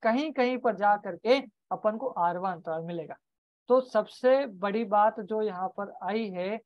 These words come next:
वो ये आई है कि जो ये आरवा अंतराल है वो ये रहेगा। हम सारी कहानी इसी से करेंगे, हमारे पास सभी कहानी इसी के लिए होगी। अच्छा, इसकी length भी अगर अपन देखें, length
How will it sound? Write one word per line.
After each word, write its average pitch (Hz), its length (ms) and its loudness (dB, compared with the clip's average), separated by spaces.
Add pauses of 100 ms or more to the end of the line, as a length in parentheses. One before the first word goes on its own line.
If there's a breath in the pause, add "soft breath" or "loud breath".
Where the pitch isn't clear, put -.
(320)
वो 202 200 -2
ये 190 260 -6
आई 190 220 -2
है 190 220 -6
कि - 380 -18
जो 240 320 2
ये 226 280 2 (160)
आरवा 202 440 4
अंतराल 180 500 -4
है 208 260 0
वो 180 300 -6
ये 175 280 -4
रहेगा। 143 380 -12 (1500)
हम 269 220 6
सारी 247 400 8
कहानी 214 440 0 (200)
इसी 247 280 -2
से 254 180 0
करेंगे, 180 400 -4 (880)
हमारे 233 260 4
पास 262 400 4
सभी 254 220 0
कहानी 247 400 -2 (160)
इसी 240 240 -6
के 269 120 0
लिए 262 140 0
होगी। 254 340 -4 (480)
अच्छा, 220 240 2 (420)
इसकी 277 440 0 (320)
length 226 460 4
भी 294 120 0
अगर 285 200 0
अपन 277 300 -2
देखें, 254 260 6
length 220 380 2